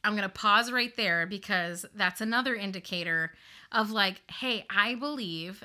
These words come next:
that we all have God-given ability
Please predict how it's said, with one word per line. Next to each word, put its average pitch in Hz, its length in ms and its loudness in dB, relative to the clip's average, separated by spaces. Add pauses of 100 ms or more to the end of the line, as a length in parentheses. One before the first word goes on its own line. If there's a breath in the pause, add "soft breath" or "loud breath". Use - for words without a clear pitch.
that 170 360 2 (1200 soft breath)
we 262 200 0
all 214 300 2
have 226 440 2
God-given 214 880 0
ability 190 760 -4